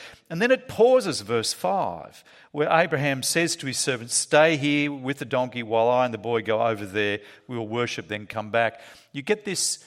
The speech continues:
uh, this kind of Abraham knows what he's being asked to do, and he speaks to the servants, and we're told about how he has this quick conversation with the servants,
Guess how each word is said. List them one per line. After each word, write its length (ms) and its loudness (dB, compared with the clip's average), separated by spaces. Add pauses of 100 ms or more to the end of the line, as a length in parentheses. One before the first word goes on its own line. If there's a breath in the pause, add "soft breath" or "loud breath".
(240 soft breath)
uh, 120 -2 (180)
this 240 -6
kind 160 -8
of 80 -6 (200)
Abraham 600 0
knows 360 -4
what 140 -4
he's 140 -6
being 280 -4
asked 280 -2
to 80 -16
do, 260 -6
and 80 -6
he 80 -6
speaks 400 -8
to 120 -14
the 100 -10
servants, 440 -6
and 140 -8
we're 60 -6
told 400 -2
about 200 -4
how 140 -4
he 80 -4
has 140 -6
this 120 -12
quick 280 -14
conversation 540 -6
with 80 -16
the 60 -12
servants, 440 -8